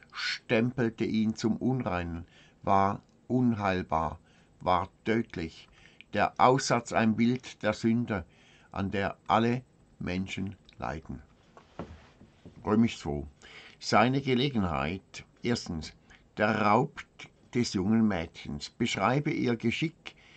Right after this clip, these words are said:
Sie war fern der Heimat, fern von ihren Freunden, ohne Freuden, Rat und Hilfe. Sie wurde verkauft und die Magd von Ma-, Naamans Frau.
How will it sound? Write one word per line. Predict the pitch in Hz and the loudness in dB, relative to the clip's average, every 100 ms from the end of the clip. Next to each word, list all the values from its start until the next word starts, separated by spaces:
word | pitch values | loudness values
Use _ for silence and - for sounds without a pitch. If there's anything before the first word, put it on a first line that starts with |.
| - | -20
Sie | - 117 104 | -4 0 4
war | 95 95 92 | 4 4 0
fern | - - 95 107 | -8 0 4 4
der | 120 120 | 4 4
Heimat, | 123 135 127 143 - - - - - _ | 4 4 2 2 -2 -14 -20 -20 -20 _
fern | - - 120 120 127 | -14 2 6 6 4
von | 135 131 | 0 0
ihren | 135 135 135 | 2 0 0
Freunden, | 110 120 135 143 147 135 _ _ _ | -2 0 0 0 -2 -4 _ _ _
ohne | - 117 120 113 | 4 6 8 4
Freuden, | - 92 107 113 127 139 127 _ - | 0 0 2 2 -2 -4 -6 _ -12
Rat | - 95 92 107 - | 0 4 4 2 -2
und | 113 | 0
Hilfe. | 113 104 95 - 92 - - - - | 2 0 0 -4 -12 -14 -20 -20 -10
Sie | - 131 | 0 4
wurde | 131 135 | 4 4
verkauft | 123 117 - 120 135 180 - - - - - - | 0 -2 6 8 8 2 -6 -18 -20 -20 -20 -8
und | 123 120 | -2 0
die | 127 | 6
Magd | 113 110 147 - - | 8 8 4 -6 -4
von | 127 | 2
Ma-, | 110 101 117 - _ - - - | 4 4 0 -8 _ -20 -20 -4
Naamans | 101 113 107 113 113 110 113 - | 0 2 4 8 8 6 2 -4
Frau. | - - 80 80 73 | -6 0 2 2 -2